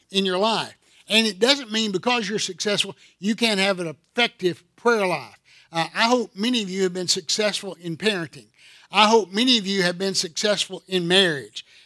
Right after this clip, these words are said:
that you're successful in being a grandparent, that you're successful in your job, you're successful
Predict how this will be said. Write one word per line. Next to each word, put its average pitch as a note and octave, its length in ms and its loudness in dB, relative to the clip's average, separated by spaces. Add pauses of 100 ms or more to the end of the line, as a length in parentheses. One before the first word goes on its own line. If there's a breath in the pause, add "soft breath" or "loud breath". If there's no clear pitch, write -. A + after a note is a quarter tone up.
that F#3+ 140 4
you're B3+ 220 4
successful A#3 540 -2
in F#3 100 -4
being G3+ 280 -2 (160)
a F#3 80 -4
grandparent, F3+ 680 -2 (320 loud breath)
that E3+ 100 2
you're C4 220 6
successful A3+ 760 -2
in G#3+ 200 0
your G3 160 0
job, E3 520 0 (320 soft breath)
you're B3 280 4
successful G#3+ 800 -2